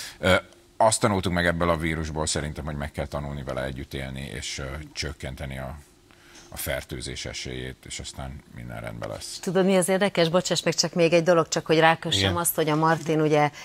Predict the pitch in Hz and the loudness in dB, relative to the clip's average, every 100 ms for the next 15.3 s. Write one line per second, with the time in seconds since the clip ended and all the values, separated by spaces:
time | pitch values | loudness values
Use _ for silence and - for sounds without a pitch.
0 | - - 226 220 180 156 143 139 127 - | -18 0 4 6 8 6 4 0 -2 -2
1 | 131 170 - - - _ - 165 165 151 | 2 2 0 -14 -16 _ 2 6 6 6
2 | 147 139 131 - 135 131 131 139 135 185 | 6 4 2 2 2 0 -2 -2 0 2
3 | - - - - - 180 185 196 311 254 | 0 -2 -8 -4 4 6 8 6 6 4
4 | 143 123 110 - 147 151 180 190 175 - | 4 2 2 0 -2 0 0 2 4 4
5 | 170 - 156 160 - 190 185 156 143 151 | 2 4 4 4 0 0 2 2 0 -4
6 | 147 139 143 151 151 139 139 127 - 170 | -2 2 2 2 0 0 0 -2 -2 -2
7 | - - 143 151 156 143 - 156 143 147 | 0 -2 -2 -2 -2 -2 0 0 0 -4
8 | - 147 143 139 - 160 151 131 - 143 | -2 -2 0 -2 -4 -2 0 -2 -2 -2
9 | 127 - 135 135 - 143 135 - 135 131 | -2 -2 -4 0 0 -2 -4 -2 -2 -2
10 | - - - 139 139 - 180 - 151 - | -8 -18 -4 0 0 4 4 4 0 0
11 | 151 135 143 135 135 151 147 135 143 143 | 0 0 0 0 0 -2 -2 -2 -2 -4
12 | 135 151 151 143 139 135 143 - 131 131 | -4 -4 -2 -2 -2 -4 -6 -4 -4 -4
13 | 143 175 196 - 208 214 - - - - | -2 -2 -4 0 2 2 -2 -16 -4 4
14 | - 175 170 220 190 151 135 - 135 135 | 6 8 10 8 8 8 6 6 6 6
15 | 139 135 | 2 2